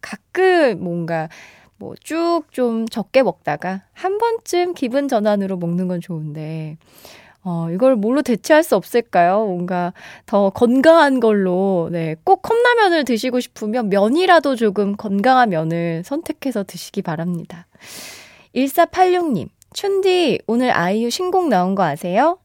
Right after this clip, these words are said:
춘디가 처음으로 들려주세요. 아이유 Love Wins All, 미리 감사합니다. 라고 해주셨습니다.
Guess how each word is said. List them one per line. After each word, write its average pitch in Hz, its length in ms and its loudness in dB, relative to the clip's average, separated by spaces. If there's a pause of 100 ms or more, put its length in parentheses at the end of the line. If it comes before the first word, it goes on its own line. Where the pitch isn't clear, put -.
춘디가 359 360 0
처음으로 381 520 2
들려주세요. 190 1040 -2 (320)
아이유 196 580 0
Love 247 320 2
Wins 226 480 -2
All, 185 220 0 (160)
미리 247 440 -2 (100)
감사합니다. 175 1040 -2
라고 160 240 -6
해주셨습니다. - 760 -16